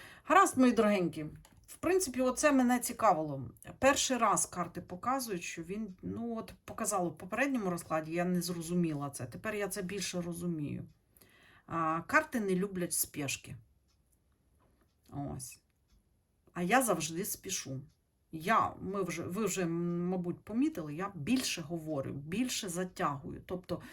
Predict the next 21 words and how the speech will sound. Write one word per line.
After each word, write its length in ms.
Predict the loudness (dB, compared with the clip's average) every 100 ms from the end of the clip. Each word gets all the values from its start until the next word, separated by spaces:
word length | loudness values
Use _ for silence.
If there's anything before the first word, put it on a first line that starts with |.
| -20 -20
хочу 380 | -8 -4 -2 -2
зрозуміти, 840 | 2 2 4 2 2 2 2 -2
що 220 | -4 -6 -8
карти 440 | -4 -4 -4 -6
натякають. 720 | -4 -4 -6 -6 -6 -6 -8
Але 120 | -8 -2
бачите, 340 | -2 -2 -6
от 140 | -8
тільки 280 | -6 -8 -4
на 140 | -2 -2
другий 460 | -2 -2 0 0
розклад 720 | 0 -4 -6 -4 2 4 2 -2 -20 -20 -20 -12
вон-, 500 | -2 2 2 2 -4
вони 260 | -2 0 0
мені 280 | 2 2
вже 200 | 2 -2
показують, 640 | -4 -6 0 2 4 0 -4
що 160 | -6
він, 300 | -2 0 -2 -6 -20 -16 -8
е, 360 | -6 -4 -4 -4
здуріє. 720 | -6 -2 -2 -2 -4 -8 -10